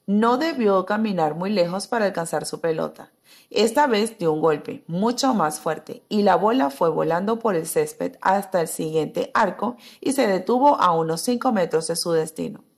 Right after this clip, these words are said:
"Bien hecho", exclamó Sir Berwick. Georgiana esbozó una sonrisa radiante.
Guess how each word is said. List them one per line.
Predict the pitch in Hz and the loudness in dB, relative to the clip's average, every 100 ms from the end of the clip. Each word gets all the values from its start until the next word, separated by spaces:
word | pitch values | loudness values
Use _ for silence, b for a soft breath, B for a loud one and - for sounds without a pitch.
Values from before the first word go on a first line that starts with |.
| B B B B | B B B B
"Bien | 180 254 330 339 | 0 2 4 2
hecho", | 254 202 - 156 - | 0 0 -2 -4 -2
exclamó | 175 - 185 170 165 | -4 -2 -2 0 -2
Sir | 165 165 | -2 -2
Berwick. | 170 156 - - - - _ b b - | 0 0 -2 -12 -18 -20 _ b b -2
Georgiana | 180 185 208 214 254 320 - | 0 2 2 0 2 0 -2
esbozó | 175 170 160 160 220 269 | -4 -4 -4 -2 2 2
una | - 190 160 | 0 -2 -2
sonrisa | 160 165 165 156 160 | -2 -4 -2 -4 -2
radiante. | 160 156 151 156 - - | 0 2 0 -2 -8 -18